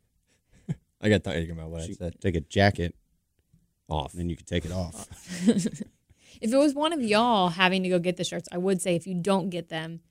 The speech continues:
Speaker 3: you should have to do the podcast shirtless. But I'm not gonna offer that up
Speaker 2: Nobody
Speaker 3: for
Speaker 2: wants to
Speaker 3: myself.
Speaker 2: see that. I
Speaker 1: So
Speaker 2: mean, maybe,
Speaker 3: You
Speaker 2: well,
Speaker 3: never
Speaker 2: because
Speaker 3: know.
Speaker 2: I'm
Speaker 3: They
Speaker 2: large,
Speaker 3: might
Speaker 2: nobody
Speaker 3: wa-
Speaker 2: wants to see that.
Speaker 1: I'm, I'm
Speaker 3: <laughs>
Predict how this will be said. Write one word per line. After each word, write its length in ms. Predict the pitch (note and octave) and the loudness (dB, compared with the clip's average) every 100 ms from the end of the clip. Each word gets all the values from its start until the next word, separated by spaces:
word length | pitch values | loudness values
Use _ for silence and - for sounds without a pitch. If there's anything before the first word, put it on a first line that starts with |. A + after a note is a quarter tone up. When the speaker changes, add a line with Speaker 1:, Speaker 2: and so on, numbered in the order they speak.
| _ | _
Speaker 3:
you 140 | G3+ | -6
should 140 | F3 F3+ | -4 -4
have 120 | F3 | -8
to 60 | F3 | -10
do 60 | E3+ | -10
the 80 | |
podcast 360 | E3 E3 D#3+ D3 | -6 -4 -6 -10
shirtless. 600 | - E3+ - - - - _ _ _ | -8 -8 -8 -14 -18 -20 _ _ _
But 80 | F3+ | -4
I'm 60 | F3 | -2
not 180 | E3+ | -2
gonna 140 | E3 D#3+ | -4 -12
offer 240 | E3 - | -14 -14
that 120 | - - | -14 -12
up 160 | - - | -12 -8
Speaker 2:
Nobody 260 | G2 F#2+ F2 | 0 2 2
Speaker 3:
for 40 | |
Speaker 2:
wants 160 | E2 D#2+ | 0 -2
to 80 | D#2+ | -6
Speaker 3:
myself. 80 | - | -6
Speaker 2:
see 100 | D#2+ | -8
that. 180 | D2+ - | -8 -14
I 20 | - _ _ _ | -20 _ _ _
Speaker 1:
So 200 | - F#2+ | -6 6
Speaker 2:
mean, 80 | G#2 | 10
maybe, 200 | B2 G2+ | 12 10
Speaker 3:
You 60 | G2 | 6
Speaker 2:
well, 40 | C3 | 8
Speaker 3:
never 100 | G#2 | 8
Speaker 2:
because 260 | G#2+ G#2 | 8 4
Speaker 3:
know. 60 | F2+ | 4
Speaker 2:
I'm 100 | F#2 | 4
Speaker 3:
They 60 | F2+ | 4
Speaker 2:
large, 320 | F2 E2 G2+ | 4 4 2
Speaker 3:
might 160 | D3+ A2 | 2 4
Speaker 2:
nobody 200 | F2 F2 | 4 2
Speaker 3:
wa- 40 | |
Speaker 2:
wants 120 | E2+ - | 0 -6
to 80 | |
see 160 | E2+ E2+ | -8 -6
that. 220 | D2 C#2+ - - | -6 -8 -10 -4
Speaker 1:
I'm, 300 | F#2+ A#2 E2+ - | 0 2 0 -2
I'm 320 | F2 G2+ A3 - - _ _ _ - | 0 2 2 0 -20 _ _ _ -14
Speaker 3:
<laughs> 80 | - | -8